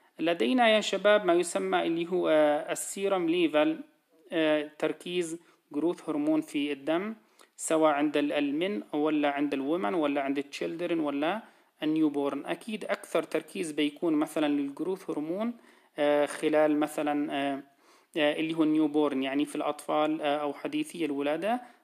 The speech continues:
بيصل من خمسة إلى أربعين نانوغرام بير مل. طيب، عند النساء أيضا بيكون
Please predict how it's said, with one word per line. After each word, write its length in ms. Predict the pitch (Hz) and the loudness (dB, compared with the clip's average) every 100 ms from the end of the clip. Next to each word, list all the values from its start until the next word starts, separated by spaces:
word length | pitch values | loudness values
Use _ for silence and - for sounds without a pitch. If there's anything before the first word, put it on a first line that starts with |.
| - | -8
بيصل 460 | 147 151 - 165 151 | -2 0 0 0 0
من 160 | 147 | 0
خمسة 520 | - 214 220 - 208 | -4 -6 -4 -2 -2
إلى 420 | 175 175 175 185 202 - _ _ | 0 -2 -2 -2 -4 -16 _ _
أربعين 520 | 160 151 147 156 170 | -2 0 0 0 0
نانوغرام 1160 | 151 143 147 180 208 180 175 175 180 180 175 147 | 2 2 2 0 0 -2 0 4 4 4 0 0
بير 180 | 151 135 | 0 2
مل. 320 | 139 127 113 - _ _ _ | 0 -2 -8 -16 _ _ _
طيب، 320 | 151 139 123 - _ _ _ | -6 -6 -8 -16 _ _ _
عند 140 | 165 160 | -4 0
النساء 440 | 160 165 196 185 | 0 2 2 2
أيضا 280 | 170 156 170 | 2 2 0
بيكون 580 | 185 156 151 - 175 | 0 -2 -2 -2 -2